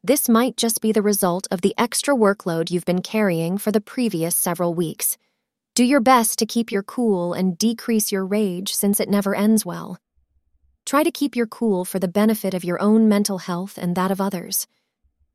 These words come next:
Even if you are provoked, be calm and sensible in your response.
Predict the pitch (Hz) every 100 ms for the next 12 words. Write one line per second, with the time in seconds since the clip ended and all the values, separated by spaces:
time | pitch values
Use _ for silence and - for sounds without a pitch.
0 | - 226 240 247 226 226 220 202 214 226
1 | - 165 170 160 - - _ _ _ _
2 | 226 220 - 220 220 220 226 214 220 -
3 | 214 214 180 170 165 165 165 175 - 170
4 | 160 - -